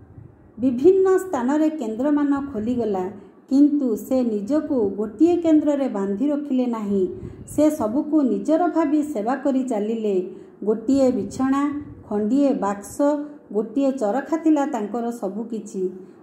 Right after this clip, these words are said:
ସେ ଥିଲେ ସତ୍ୟର ପୂଜାରୀ। ସେ ପଇତା ପିନ୍ଧିବା ଛାଡ଼ିଦେଲେ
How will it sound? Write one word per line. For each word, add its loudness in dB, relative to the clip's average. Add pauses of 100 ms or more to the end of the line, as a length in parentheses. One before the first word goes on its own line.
ସେ 4
ଥିଲେ 0
ସତ୍ୟର 0
ପୂଜାରୀ। 0 (420)
ସେ 2
ପଇତା 0
ପିନ୍ଧିବା 6
ଛାଡ଼ିଦେଲେ -2